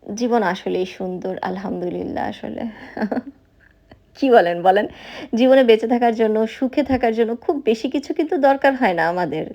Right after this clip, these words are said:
তাই না? আহ, এই তো। আর এই যে দেখেন খাওয়া দাওয়া করছিলাম, মানে খুবই simply, but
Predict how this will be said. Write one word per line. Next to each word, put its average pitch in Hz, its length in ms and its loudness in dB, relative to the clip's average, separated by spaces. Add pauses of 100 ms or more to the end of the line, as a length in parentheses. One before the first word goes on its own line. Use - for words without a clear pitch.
তাই 226 140 2
না? 277 220 0 (880)
আহ, 240 340 4 (420)
এই 196 120 0
তো। 202 140 -2 (540)
আর 320 180 6
এই 330 100 2
যে 311 100 0
দেখেন 277 420 4
খাওয়া 226 300 8
দাওয়া 214 420 4
করছিলাম, 214 640 0
মানে 180 300 -6 (360)
খুবই 220 200 -2
simply, 180 480 -4
but 185 200 2